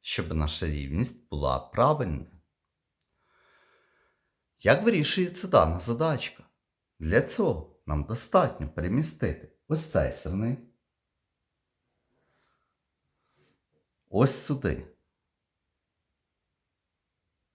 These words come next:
І тепер, коли ми перевіримо умову, п'ять відняти три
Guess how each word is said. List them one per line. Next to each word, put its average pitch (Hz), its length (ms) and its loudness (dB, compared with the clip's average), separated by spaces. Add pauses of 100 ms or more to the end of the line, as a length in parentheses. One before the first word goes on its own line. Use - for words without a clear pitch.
(460)
І - 80 -10
тепер, 131 480 4
коли 90 160 0
ми 107 100 0
перевіримо 131 600 0
умову, 78 680 -4 (300)
п'ять 214 300 2
відняти 87 380 -4
три - 380 -6